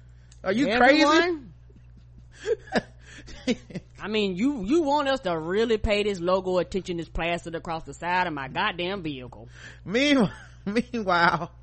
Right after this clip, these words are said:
Speaker 1: they actually did serve a warrant to this man for, oh my God, this is so, mm-mm-mm. Woo, good grief, boy. If I wasn't laughing, I'd be crying, I tell you.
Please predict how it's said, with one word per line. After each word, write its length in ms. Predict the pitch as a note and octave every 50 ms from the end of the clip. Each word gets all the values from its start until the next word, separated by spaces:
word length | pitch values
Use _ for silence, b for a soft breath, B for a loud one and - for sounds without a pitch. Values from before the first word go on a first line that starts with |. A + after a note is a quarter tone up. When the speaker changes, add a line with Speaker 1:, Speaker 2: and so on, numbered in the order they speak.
| - - - - - - - B B B B B B
Speaker 1:
they 220 | - F3+ G#3 A#3 -
actually 520 | - - A3 A#3+ A#3+ - - A3+ A3 A3
did 540 | - - E3+ F#3+ A#3 A3 - D#3+ F3+ F#3 -
serve 380 | - - E3 F3 F#3+ F#3+ - -
a 100 | E3+ E3+ E3
warrant 440 | - D#3+ F#3+ G3+ - - - - -
to 100 | C#3+ C#3
this 180 | C3 C#3 C3+ -
man 460 | B2 B2 A#2 A2+ G2+ G#2 G2 - - - - - B B B B B B B B B B -
for, 440 | - E3+ E3+ E3 E3 E3 D#3+ C3+ -
oh 220 | - F3 G#3+ A#3+ B3+
my 180 | A#3+ A#3 A3+ A3
God, 520 | G#3 A3+ A#3 A3+ F#3+ D3+ C3 G#2+ G2 F#2+ - -
this 180 | B2+ D#3 F#3 A#3
is 160 | A#3 G#3 -
so, 720 | - F#3 F#3 F#3 F#3 F#3 F3+ F3+ F3 F3 E3+ F3 F3 F3+ E3+ - - - -
mm-mm-mm. 840 | D#3 E3 F3+ F3 C#3+ D3 D3+ D#3 D#3 - - B2 A#2+ A2 G#2+ G#2+ A2 - - - - - - - b b b b b b b b b b b b b b b b -
Woo, 380 | F4 G4 A4+ A4+ G#4+ G#3+ B2+ B B B B B B B -
good 280 | - D#3 E3 F3 D#3 D3
grief, 300 | - B2 A#2 G#2+ G#2 F#2+
boy. 380 | F#2 F#2+ G2+ G#2+ A2+ A2 A#2 B2+ C#3 - - - - - -
If 300 | - - - - - -
I 40 | A2+
wasn't 260 | B2 C#3 C#3+ C3+ B2+
laughing, 340 | C3 C#3+ D#3 D#3+ E3+ E3 D#3+
I'd 160 | D#3 D3+ D3+
be 120 | D3+ D#3 D#3
crying, 400 | - C3+ G#2 G2+ G2+ F#2 F#2+ G2+
I 60 | G#2+
tell 280 | A2 - A#2+ G#2+ G#2 F#2+
you. 220 | F#2+ G2 G#2 A2+